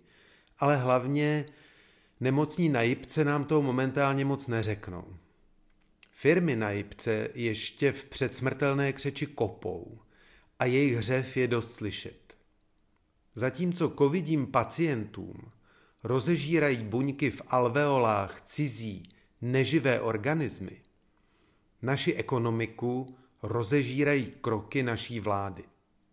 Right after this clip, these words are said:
Vlády kopítek. Je mimo moje chápání, proč vláda tak ekonomicky triviální situaci nezvládla a proč se rozhodla obětovat obrovské sektory ekonomiky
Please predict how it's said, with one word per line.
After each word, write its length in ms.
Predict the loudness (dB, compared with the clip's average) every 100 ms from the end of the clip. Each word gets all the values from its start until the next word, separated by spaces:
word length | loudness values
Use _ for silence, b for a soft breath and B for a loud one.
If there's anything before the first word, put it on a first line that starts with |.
| _ _ -8
Vlády 460 | -4 -2 -2 -4
kopítek. 1080 | -6 -4 -6 -6 -12 -12 -14 -18 -18 _ -20 _ _ _ _ _ _ b b b b b b b b
Je 140 | 0 4
mimo 260 | 6 6
moje 220 | 6 6
chápání, 840 | 4 2 0 2 0 0 -2 -6 -10 -6
proč 280 | -4 -2 2
vláda 400 | 4 4 2 0
tak 340 | -2 -2 -10
ekonomicky 720 | -2 0 0 0 -4 -4 -4
triviální 800 | 0 0 2 2 2 2 0 -2
situaci 600 | -4 -4 0 0 0 -2
nezvládla 920 | -2 -4 -4 -4 -4 -6 -8 -10 -14 -20 b b b b b b b
a 80 | -4
proč 280 | 0 -2 2
se 120 | 2
rozhodla 440 | 4 2 2 2
obětovat 720 | 0 0 0 0 0 0 -2 -4
obrovské 640 | 0 2 2 0 -2 -2
sektory 520 | -2 -6 0 0 0
ekonomiky 1000 | -4 -4 -2 0 -2 -4 -6 -10 -10 -14